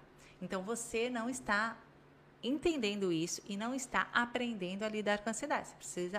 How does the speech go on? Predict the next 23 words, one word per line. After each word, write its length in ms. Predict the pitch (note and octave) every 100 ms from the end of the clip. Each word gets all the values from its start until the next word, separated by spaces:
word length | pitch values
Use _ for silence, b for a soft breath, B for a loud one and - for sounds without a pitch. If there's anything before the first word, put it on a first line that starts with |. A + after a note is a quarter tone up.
| -
aprender. 500 | G3 - C#4 B3 - - B B B
Certo? 640 | - C4 E3 - - D#3+ - - -
Então, 180 | A3
vamos 360 | A3+ C4+ C#4 C4
lá. 140 | D#3
O 60 | D3+
que 160 | - C#4
que 80 |
é 80 | D#4
certo? 460 | - - - - -
Fazer 280 | - A3+ A#3
as 160 | G#3+ -
pazes 460 | - E3 E3 E3+
porque 240 | - F3 F#3
ela 120 | E3
te 140 | -
protege. 720 | - E3 - D#3+ D#3 D#3 E3+ E3 B B
Certo? 380 | - A#3+ A#3 A#3
Pensar 380 | - G#3 A3 G#3+
que 100 | G#3
você 300 | G3+ - G#3
vai 240 | G#3 G3+
aprender 840 | G#3+ B3 C4 C4 B3 F#3+ F3+ F3+